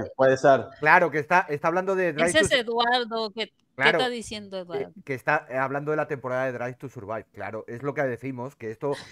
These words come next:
Speaker 2: a, a
Speaker 3: <laughs>
Speaker 2: Drive to Survive le viene estupendamente, a la, eh, sacaban esta semana las audiencias de televisión, en España han sido una burrada, en Inglaterra han sido otra burrada, en Italia, en Estados Unidos, en todos los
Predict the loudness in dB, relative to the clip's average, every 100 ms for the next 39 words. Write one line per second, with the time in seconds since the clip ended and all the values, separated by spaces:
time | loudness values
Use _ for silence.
0 | -6 4 4 4 0 0 0 -2 -6 -6
1 | 0 0 0 -2 -6 -8 -8 -10 -6 -6
2 | -6 -10 -8 -8 -8 _ -20 _ -4 -2
3 | -4 -6 -6 -4 -6 -8 -10 -6 -4 -4
4 | -6 -8 -8 -8 -8 -6 -6 -6 -6 -8
5 | -8 -8 -8 -10 -10 -10 -10 -10 -6 -6
6 | -8 _ _ -14 -10 -10 -8 -10 -10 -10
7 | -8 -8 -6 0 2 4 2 0 -2 -6
8 | -8 -8 -12 -14 -16 -16 -12 -10 -6 -6
9 | -2 -2 -4 -6 -10 -8 -6 -4 -2 -4
10 | -6 -12 -14 -12 -12 -10 -10 -10 -10 -10
11 | -8 -8 -10